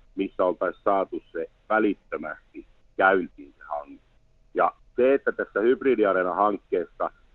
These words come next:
se olikin niin, että alun perin oli tarkoitus remontoida urheilutalo ja tehdä jäähallin harjoitushalli.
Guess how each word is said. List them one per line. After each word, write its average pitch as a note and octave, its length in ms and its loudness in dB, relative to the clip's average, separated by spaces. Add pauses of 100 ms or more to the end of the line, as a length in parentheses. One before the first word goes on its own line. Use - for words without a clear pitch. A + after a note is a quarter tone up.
(120)
se A2+ 180 -2
olikin A2 680 2
niin, G2+ 500 -4
että G#2+ 380 -6
alun A#2 400 2
perin F2+ 340 -4
oli F#2 160 -4
tarkoitus G2+ 640 -4
remontoida F#2 680 -4
urheilutalo F2+ 800 -6
ja F2 160 -14
tehdä G#2 300 -2
jäähallin E2 720 -6 (340)
harjoitushalli. D#2+ 840 -6